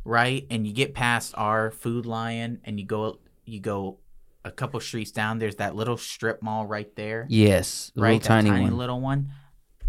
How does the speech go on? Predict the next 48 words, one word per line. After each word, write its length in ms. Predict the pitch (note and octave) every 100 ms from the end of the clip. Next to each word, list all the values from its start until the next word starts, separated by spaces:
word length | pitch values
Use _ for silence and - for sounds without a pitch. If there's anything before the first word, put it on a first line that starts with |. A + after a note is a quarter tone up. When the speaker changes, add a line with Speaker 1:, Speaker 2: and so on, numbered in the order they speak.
| -
Speaker 1:
Bet 260 | - C3+ C3
tho-, 200 | C3+ C3+ A#2
all 160 | B2+
those 200 | B2 A2+
businesses 520 | G#2 G#2+ A2 F#2+ G2+ G2+
have 100 | F#2
been 200 | G#2 G2
there 300 | F#2 F2 -
for 300 | - G2+ F2+ -
several 440 | - A2 F#2+ E2
years. 520 | C2 A#1 - - - _
Speaker 2:
Probably. 640 | - G2+ G2+ G2 G2 F#2+ -
Speaker 1:
Right? 320 | F#2 F#2 A2+ -
And 160 | G#2
it's 160 | G2 -
just, 300 | G#2+ G2+ - _ _ _ -
uh, 40 | F#2+ F#2 F2+ - _ _ _ _
I 180 | G#2+ A#2
wouldn't 280 | C3+ B2+ B2
go 140 | A#2
into 280 | A#2 A2 -
any 200 | A2 G#2
of 80 | G2
those 180 | - -
businesses. 640 | - - - - - C3+ -
Speaker 2:
No, 180 | G#2+ F#2+
but 140 | G#2
someone 320 | - D#3 A2+
does. 320 | F#2+ G#2 - - -
Speaker 1:
But 120 | -
somebody, 400 | G#2+ D#3 - F#2+ - -
people 320 | G#2 G2+ - A2
do 160 | A#2+
all 160 | A#2+ B2+
the 80 | C3
time. 220 | D3 F3
Speaker 2:
And 140 | G#2+
if 80 | G2+
you 80 | A2+
can 80 | A#2+
collect 340 | - A2+ -
rent 300 | A#2+ G#2 A#2
off 200 | B2+ C3+
of 40 | C#3
them? 220 | D#3+ E3+
Speaker 1:
Yeah, 240 | - - -
that's 220 | G#2+ -
right. 240 | D#2 -